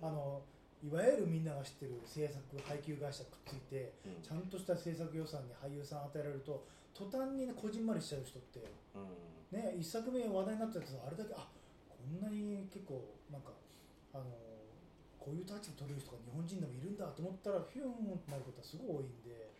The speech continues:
Speaker 2: まあ、もしくはね、
Speaker 1: うん。
Speaker 2: その、商業でいっぱいお金も使っ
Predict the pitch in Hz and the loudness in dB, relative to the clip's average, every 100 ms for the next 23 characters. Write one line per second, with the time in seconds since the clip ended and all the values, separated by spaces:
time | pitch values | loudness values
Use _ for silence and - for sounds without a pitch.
0 | - - 143 202 - - 87 113 127 123 | -12 2 6 6 4 2 2 2 -2 -2
1 | 113 - 120 110 107 101 101 - - - | -10 -4 2 4 4 2 -4 -10 -18 -16
2 | - - - - - - - - - 214 | -16 -18 -20 -18 -18 -16 -12 -2 4 6
3 | 139 113 98 113 113 - - 175 135 - | 6 4 6 6 4 2 0 0 0 -2
4 | 151 175 160 - - | -2 -2 -4 -6 -4